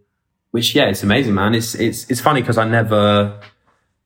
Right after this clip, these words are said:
I was very much just a bedroom studio person. And then I started playing shows. It wasn't, wasn't something that was, came naturally to me, but I think I've just,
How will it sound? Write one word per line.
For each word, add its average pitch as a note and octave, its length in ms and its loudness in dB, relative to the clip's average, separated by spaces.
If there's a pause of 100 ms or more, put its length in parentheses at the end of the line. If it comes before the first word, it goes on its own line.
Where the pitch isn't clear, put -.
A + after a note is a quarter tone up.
(160)
I - 60 2
was G#2 100 0
very A2+ 260 2
much A2 280 -2
just - 260 -8
a G2+ 80 0
bedroom G#2 460 0
studio G2+ 440 0
person. F#2+ 440 -4
And F#2 160 -2
then F#2+ 160 0
I F2+ 80 -2
started G2 280 -4
playing F#2+ 200 -2
shows. G2 500 -2
It F#2+ 60 -2
wasn't, G2+ 260 -2
wasn't G#2+ 260 0
something G2+ 300 0
that F#2+ 140 -2
was, G2 200 -10 (440)
came A2 200 0
naturally A2+ 440 0
to A2+ 120 -6
me, A2+ 280 0
but - 160 -4
I F#2 120 -2
think G2 200 -4
I've F#2+ 180 -6
just, - 380 -8